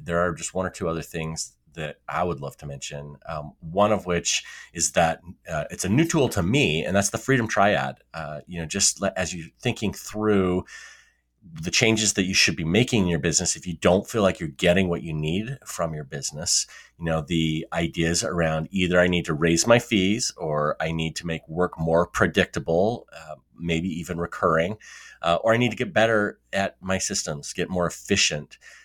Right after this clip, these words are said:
Um, you know, thinking through those things that help then free up time, help bring in more money into a business so that you can then, you know, have more time, um,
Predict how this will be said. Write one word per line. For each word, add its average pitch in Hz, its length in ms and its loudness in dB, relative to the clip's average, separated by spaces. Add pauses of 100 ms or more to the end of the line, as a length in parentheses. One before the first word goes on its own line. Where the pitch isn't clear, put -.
(140)
Um, 76 540 -2
you 92 100 -10
know, 80 80 -2
thinking 113 380 0
through 123 320 2
those 85 320 2
things 82 460 -2
that 82 160 -4
help 98 240 0
then 85 180 -2
free 90 320 0
up 76 180 -4
time, 110 560 2 (300)
help - 460 4
bring 101 240 4
in 101 160 4
more 90 160 4
money 87 260 4
into 85 260 -2
a 76 40 -4
business 87 440 0
so 90 220 2
that 80 220 -4
you 82 100 -8
can 78 240 -4
then, 80 540 -2
you 76 80 -16
know, 76 240 -10
have 82 360 2
more 92 240 4
time, 95 600 -2 (380)
um, 82 680 0